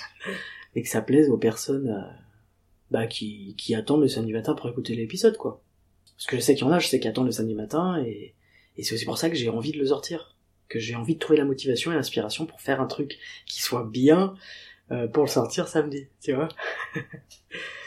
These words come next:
Et plus tu vois que l'aspiration, elle est pas là, et plus tu paniques. Et plus tu paniques, et moins t'es fluide, et moins t'es fluide, et moins tu fais quelque chose de qualité,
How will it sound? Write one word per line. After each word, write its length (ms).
Et 120
plus 240
tu 200
vois 360
que 120
l'aspiration, 600
elle 60
est 60
pas 120
là, 80
et 60
plus 160
tu 120
paniques. 480
Et 40
plus 120
tu 120
paniques, 360
et 60
moins 260
t'es 140
fluide, 340
et 60
moins 160
t'es 140
fluide, 260
et 60
moins 180
tu 120
fais 100
quelque 140
chose 120
de 80
qualité, 560